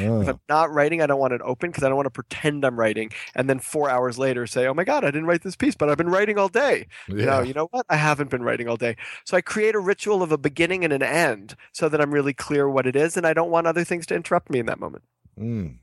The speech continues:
Speaker 1: that's really good. We've got one, two questions left,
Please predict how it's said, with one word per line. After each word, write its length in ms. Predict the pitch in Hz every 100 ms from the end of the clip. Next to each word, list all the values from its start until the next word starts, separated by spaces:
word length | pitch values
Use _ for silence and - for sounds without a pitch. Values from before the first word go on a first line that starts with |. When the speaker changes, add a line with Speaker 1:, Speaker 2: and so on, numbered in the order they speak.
| -
Speaker 1:
that's 220 | 90 -
really 160 | 127 95
good. 240 | 101 69 - - - - - _
We've 100 | 98
got 120 | 120 113
one, 600 | 113 131 143 147 151 139 107 _ _ _
two 140 | 175
questions 360 | 165 143 117 101
left, 380 | 85 71 80